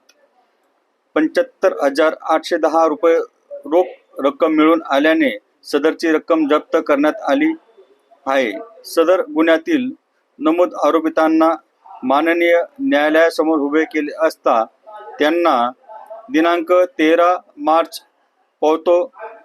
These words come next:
पोलीस कस्टडी रिमांड मंजूर केली आहे.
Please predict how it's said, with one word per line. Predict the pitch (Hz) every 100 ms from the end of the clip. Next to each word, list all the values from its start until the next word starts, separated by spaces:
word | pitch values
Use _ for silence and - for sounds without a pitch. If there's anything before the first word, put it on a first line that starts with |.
| _ _ _
पोलीस | 147 170 185
कस्टडी | - 156 - 165 175 147
रिमांड | - 165 165 170 - 180
मंजूर | 147 147 156 170 -
केली | 156 170
आहे. | 165 151 143